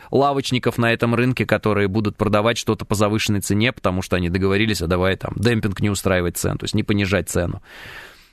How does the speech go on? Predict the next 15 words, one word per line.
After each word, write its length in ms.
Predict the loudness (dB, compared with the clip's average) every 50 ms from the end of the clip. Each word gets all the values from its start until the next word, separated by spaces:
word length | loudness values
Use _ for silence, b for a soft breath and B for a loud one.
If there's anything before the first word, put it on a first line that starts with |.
| B _ _ _
Ну 220 | 0 0 2 0
вот. 220 | -2 -4 -6 -10 _ _ _ _
При 140 | 0 2 2
этом 160 | 4 2 0
из-под 240 | 0 0 -2 -2 0
полы 260 | 2 2 2 2 2
он 100 | 2 2
может 220 | 0 0 -2 2 0
тебе 140 | 0 0
подешевле 480 | 2 0 0 0 2 2 2 2 0 -2
продать, 400 | 0 0 0 2 2 0 0 -2
только 280 | -4 -4 -4 -4 -6 -8
никому 400 | -8 -6 -6 -6 -6 -6 -6 -6 -6
не 80 | -6
говори. 640 | -8 -8 -6 -2 -2 -2 -2 -2 -8 -12 -12 -14 -18